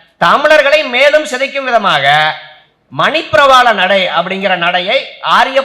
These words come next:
பார்ப்பனர்கள் பயன்படுத்தி, நீங்க மலையாளம், தெலுங்கு, அஹ், கன்னடம், இன்னும் பிற மொழிகளை சிதைக்கிறாங்க. மணிப்பிரவாள நடைனா என்னன்னா, கடுமையான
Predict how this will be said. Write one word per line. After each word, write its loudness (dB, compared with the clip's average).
பார்ப்பனர்கள் -2
பயன்படுத்தி, -4
நீங்க -6
மலையாளம், 0
தெலுங்கு, -4
அஹ், -6
கன்னடம், 0
இன்னும் -6
பிற -2
மொழிகளை -4
சிதைக்கிறாங்க. -2
மணிப்பிரவாள 2
நடைனா -2
என்னன்னா, -2
கடுமையான 0